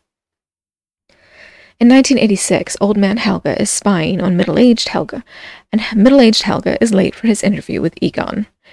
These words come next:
Egon goes to the cabin to look for him, but middle-aged Helga hides.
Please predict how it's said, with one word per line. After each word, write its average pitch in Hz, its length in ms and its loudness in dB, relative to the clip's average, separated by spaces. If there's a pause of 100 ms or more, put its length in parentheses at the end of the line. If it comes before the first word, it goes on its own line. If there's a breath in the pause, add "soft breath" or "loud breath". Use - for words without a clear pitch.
(340 soft breath)
Egon 240 380 6
goes 190 200 2
to 208 100 -6
the 202 80 -4
cabin 190 300 -4
to 214 80 0
look 226 140 2
for - 120 -8
him, 190 240 -4
but 214 140 -4
middle-aged 170 420 -2
Helga - 280 -4
hides. - 640 -6